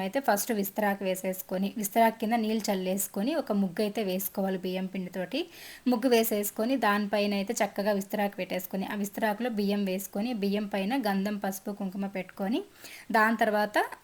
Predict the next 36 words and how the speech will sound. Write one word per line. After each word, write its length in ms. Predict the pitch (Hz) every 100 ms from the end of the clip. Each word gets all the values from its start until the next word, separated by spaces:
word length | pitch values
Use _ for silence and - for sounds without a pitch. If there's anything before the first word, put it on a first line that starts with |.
| 226
అందులో 220 | 220 220 202
వచ్చేసరికి 520 | 220 214 208 202 381 403 226
మట్టి 200 | 226 226
ప్రమిదలు 340 | 226 208 208 202
ఉంటాయి 260 | 196 196 196
కదా, 140 | 208 359 - - -
so 80 | 240
మట్టి 200 | 208 202 226
ప్రమిదలు 340 | 214 202 208 202
పెట్టేసుకోవాలి. 720 | 180 190 185 - 185 185 311 339
వాటికి 260 | 208 214 233
కూడా 140 | 240 294 202
గంధం, 260 | 196 226 220
కుంకుమ 260 | 202 202 196
పెట్టుకొని 460 | 180 175 - 196 339 - - - - -
త్రీ 140 | 277 285
సిక్స్టీ 260 | 285 - 247
ఫైవ్ 140 | 233 208
ఒత్తులు 220 | 202 240 202
వేసేసుకొని 680 | 196 214 208 - 208 214 370 - 214 214
ఆవు 120 | 240 240
నెయ్యితో 320 | 220 208 214 202
కానీ 180 | 208 226 349
లేకపోతే 300 | 240 202 214 269 226
నువ్వుల 240 | 208 226 208
నూనెతో 280 | 196 190 190 196
కానీ 180 | 202 349 262
మనం 160 | 226 294
ఈ 40 | 202
దీపం 240 | 196 208 196
వెలిగించుకుంటాము. 840 | 185 180 190 - 196 185 185 220 370 - - - -
So 60 | 277 262
ఇంకా 120 | 254
అన్నీ 140 | 226 277
రెడీ 180 | 226 220 226
చేసేసుకొని 560 | 214 220 202 - 220